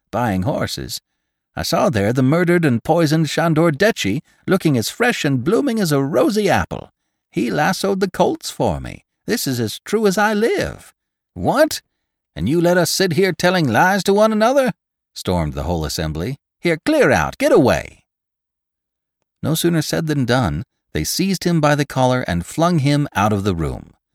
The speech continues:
The chucked-out traveler, smoothing his crumpled hat, spluttered and swore, till he found a moral to fit the case.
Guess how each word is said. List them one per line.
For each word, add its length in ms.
The 100
chucked-out 580
traveler, 580
smoothing 400
his 180
crumpled 420
hat, 340
spluttered 600
and 160
swore, 580
till 160
he 80
found 300
a 40
moral 520
to 140
fit 240
the 100
case. 500